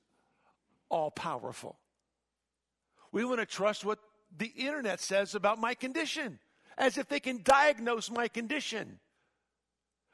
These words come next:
We want to trust somebody else who can come alongside. We want to trust everything there is except the one person who needs to be trusted.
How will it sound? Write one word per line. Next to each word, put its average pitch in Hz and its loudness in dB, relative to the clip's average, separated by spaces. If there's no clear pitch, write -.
We 240 0
want 285 2
to 247 2
trust - 0
somebody 254 2
else 294 6
who 247 -8
can 220 -6
come 247 0
alongside. 262 0
We 302 -2
want 330 -2
to 294 -2
trust 262 -2
everything 311 0
there 311 0
is 214 2
except 247 0
the 233 4
one 254 2
person 220 -4
who 214 -4
needs 214 -4
to 208 -6
be 196 -6
trusted. 170 -4